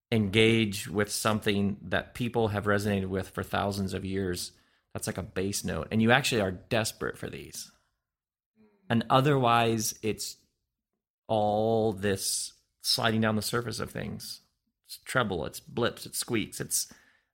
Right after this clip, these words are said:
this high end. Um, and I think that's what's happening is the immediacy of this world that we are. There's a new billboard down the street from my house.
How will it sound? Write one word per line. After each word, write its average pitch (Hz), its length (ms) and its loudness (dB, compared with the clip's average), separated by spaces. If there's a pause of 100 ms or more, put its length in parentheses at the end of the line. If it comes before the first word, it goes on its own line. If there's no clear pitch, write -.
this 107 140 -2
high 113 300 2
end. 92 480 -2 (480)
Um, 90 320 -14
and 131 100 4
I 127 40 6
think 131 140 4
that's 120 180 0
what's - 100 -6
happening 98 380 -2
is 92 320 -6 (640)
the 120 160 2
immediacy 117 1300 6
of 101 220 2
this 107 220 0
world 110 240 4
that 95 80 -2
we 101 140 2
are. 98 160 2 (220)
There's 165 180 2
a - 20 6
new 170 160 6
billboard 143 460 2 (760)
down 120 140 4
the 117 60 2
street - 200 -6
from 113 120 -4
my 104 100 2
house. 107 540 -2